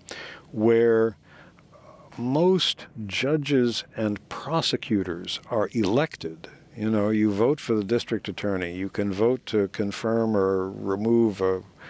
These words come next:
a court justice. And there have been studies that show that, uh, you know, d-, judges tend to increase the amount, the length of the sentences they pass out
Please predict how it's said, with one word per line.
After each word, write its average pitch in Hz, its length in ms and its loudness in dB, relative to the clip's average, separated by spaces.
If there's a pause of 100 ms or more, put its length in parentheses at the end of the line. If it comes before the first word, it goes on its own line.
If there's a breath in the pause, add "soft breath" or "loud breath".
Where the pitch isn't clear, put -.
(260 loud breath)
a 98 140 -6
court 110 340 0
justice. 101 480 -4
And 185 160 0
there 208 80 4
have 190 80 0
been 185 160 0
studies 208 540 0
that 127 180 0
show 190 360 2
that, 113 200 2 (600 loud breath)
uh, 113 160 -8
you 117 680 -4
know, 123 140 2
d-, 117 640 -10
judges 139 640 2
tend 143 480 0
to 120 500 2 (380 loud breath)
increase 175 720 2
the 127 180 2
amount, 123 540 0
the 117 100 2
length 139 320 0
of 110 80 -4
the 107 80 -2
sentences 143 540 -2
they 110 120 2
pass 117 380 -2
out 117 260 0